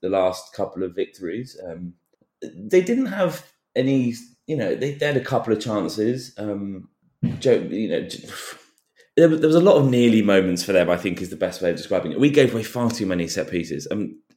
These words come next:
by gave away, I just mean we didn't do anything wrong, but the referee gave far too many free kicks. Like,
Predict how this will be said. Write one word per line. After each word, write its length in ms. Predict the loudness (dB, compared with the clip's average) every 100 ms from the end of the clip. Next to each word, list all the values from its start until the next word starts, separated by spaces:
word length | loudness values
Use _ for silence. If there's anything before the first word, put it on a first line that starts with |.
| _ _
by 140 | 0 2
gave 240 | 4 4
away, 260 | 2 0 -2
I 40 |
just 200 | -6 -8
mean 320 | -6 -8 -10 _ _ _ _ _ -2
we 160 | 0
didn't 180 | 2 2
do 100 | 2
anything 280 | 0 -2 -2
wrong, 260 | -2 -2
but 100 | -6
the 80 | -2
referee 360 | -2 0 -2 -4
gave 460 | -2 0 0 -2
far 220 | -6 -8 -8
too 160 | -8
many 220 | -8 -8
free 200 | -10 -12
kicks. 360 | -14 -16 -16 -8
Like, 100 | -8